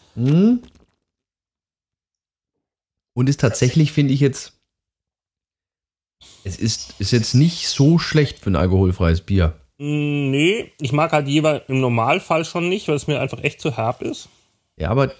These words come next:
Speaker 1: grad da finde ich's ja gut, weil jetzt dieses, also ich, mir geht's ja bei alkoholfreiem Bier so, dass mir bei alkoholfreiem Bier, also Weißbier geht, Pilz alkoholfrei fehlt mir halt einfach vom Geschmack her was. Und das ist jetzt, macht's jetzt hier so ein bisschen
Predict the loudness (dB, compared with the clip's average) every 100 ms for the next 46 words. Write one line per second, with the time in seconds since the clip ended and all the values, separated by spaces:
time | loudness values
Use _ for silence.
0 | -10 -4 -2 0 -2 0 0 2 2 2
1 | 0 0 2 2 2 0 0 2 4 2
2 | -2 -14 _ _ _ _ _ -6 -2 -2
3 | -2 0 0 0 0 0 0 0 2 2
4 | 2 0 0 2 0 0 0 0 0 0
5 | 0 0 0 0 0 0 0 2 2 0
6 | -4 -6 -8 -20 -14 -6 0 2 0 0
7 | -2 0 0 0 -4 -16 0 2 2 0
8 | 0 2 4 4 2 2 2 2 0 2
9 | 2 4 2 2 0 -4 _ _ -4 -2
10 | 0 0 2 2 4 2 0 -10 -20 _
11 | _ _ -4 -4 -4 0 0 -2 -2 -2
12 | -2 -4 -4 0 0 2 0 0 -2 0
13 | 2 2